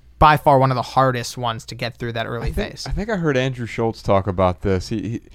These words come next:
Speaker 2: he'll ask someone, or maybe it was Theo Vaughn, but an-, anyway, um, we've had a few comedians on here, and, uh, the, the thing that,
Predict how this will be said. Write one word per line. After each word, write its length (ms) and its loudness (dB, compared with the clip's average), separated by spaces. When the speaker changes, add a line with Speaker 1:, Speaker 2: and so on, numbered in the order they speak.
Speaker 2:
he'll 200 6
ask 220 6
someone, 440 0
or 60 -4
maybe 180 -2
it 40 -2
was 120 -4
Theo 280 4
Vaughn, 360 2
but 140 4
an-, 100 2
anyway, 420 6
um, 500 4
we've 80 -2
had 100 4
a 60 -2
few 160 -2
comedians 480 0
on 240 4
here, 380 0
and, 680 0
uh, 360 -8
the, 180 0
the 160 0
thing 360 4
that, 220 2